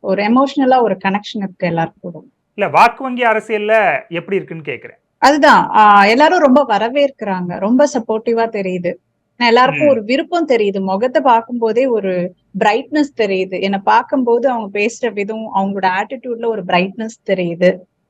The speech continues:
Speaker 2: ம்.
Speaker 1: ஆ, அப்பாவோட போட்டோ பார்த்த உடனே அது அவங்க உடனே எமோஷனல் ஆயிடுறாங்க.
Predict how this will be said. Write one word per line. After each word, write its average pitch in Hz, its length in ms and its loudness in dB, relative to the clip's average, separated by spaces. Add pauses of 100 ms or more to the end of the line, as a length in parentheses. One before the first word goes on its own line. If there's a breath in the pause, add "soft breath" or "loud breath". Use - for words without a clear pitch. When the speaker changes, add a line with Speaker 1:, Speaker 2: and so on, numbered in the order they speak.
(300)
Speaker 2:
ம். 143 100 -4
Speaker 1:
ஆ, 196 580 6
அப்பாவோட 311 580 6
போட்டோ 320 360 2
பார்த்த 254 440 2
உடனே 254 220 -2
அது 247 200 -2
அவங்க 180 680 -4
உடனே 262 420 0
எமோஷனல் 226 480 -4
ஆயிடுறாங்க. 175 540 -2